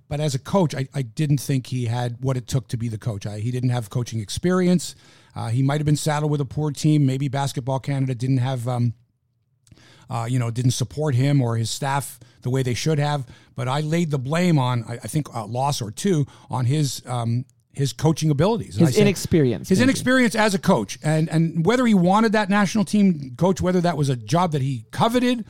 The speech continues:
Speaker 1: I don't think it was. I think it was sort of like, "Leo, we need you. We, we, we don't have a coach."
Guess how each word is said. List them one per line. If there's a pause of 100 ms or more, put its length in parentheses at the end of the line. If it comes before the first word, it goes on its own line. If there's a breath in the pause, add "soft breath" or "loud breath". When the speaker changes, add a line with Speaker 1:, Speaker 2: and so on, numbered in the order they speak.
(260 soft breath)
Speaker 1:
I
don't
think
it
was.
I
think
it
was
sort
of
like,
"Leo,
we
need
you.
We,
we,
we
don't
have
a
coach."